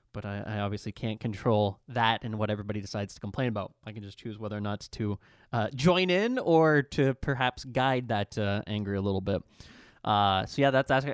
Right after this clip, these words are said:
that's actually really interesting. So, so this is really playing inside baseball at this point. Uh, one of the things that I have noted, and this is probably to,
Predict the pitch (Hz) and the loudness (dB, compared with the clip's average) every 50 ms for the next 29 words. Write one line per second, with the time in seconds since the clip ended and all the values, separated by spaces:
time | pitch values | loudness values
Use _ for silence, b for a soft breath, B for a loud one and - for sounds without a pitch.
0 | - - - 135 - 160 151 - - 131 120 110 117 120 113 113 113 113 117 117 | -4 0 0 0 2 2 0 2 2 -2 0 0 0 0 2 2 2 2 0 0
1 | - 120 107 - - 104 104 104 - - 156 139 - - - - _ - 151 139 | 0 0 0 0 -2 -4 -4 -2 2 4 4 4 2 -4 -14 -20 _ -18 -14 -14
2 | 131 - - - - - 135 131 131 135 123 113 123 120 113 127 131 120 120 - | -14 -14 -14 -12 -8 -4 -4 -4 -4 -6 -8 -8 -8 -8 -4 -2 0 0 0 0
3 | - 131 123 117 117 117 113 110 - 120 110 104 110 107 110 - - - 107 104 | 0 0 0 2 2 0 0 0 0 0 0 0 0 -2 -2 -2 -4 -4 -4 -4
4 | - - 110 110 - - - 113 107 107 98 - B B B B B B B B | -2 -4 -4 -6 -4 -4 -2 0 0 0 -2 -4 B B B B B B B B
5 | - 123 113 107 107 104 104 101 104 107 - - - - - - - - - - | 2 4 4 6 6 4 4 2 0 -2 -4 -6 -12 -14 -14 -14 -16 -16 -16 -14
6 | 95 123 120 120 127 131 127 123 120 - - 135 123 120 120 113 - 123 117 - | -10 -4 0 0 2 2 4 2 2 2 2 0 2 2 0 0 0 0 -2 0
7 | - 110 117 131 156 165 - - 139 120 113 107 120 113 104 101 98 101 98 98 | 2 2 4 4 4 4 2 2 0 0 0 -2 -6 -8 -8 -6 -6 -6 -6 -6
8 | 101 110 131 170 - _ _ _ _ _ - 143 131 123 123 127 127 131 - 131 | -8 -8 -10 -12 -18 _ _ _ _ _ -4 -4 -2 -2 -2 -2 -2 -2 -4 -4
9 | - - - 131 123 123 131 127 - - 127 120 113 110 107 113 | -6 -4 0 0 0 2 0 -2 -2 0 0 0 0 0 -2 -4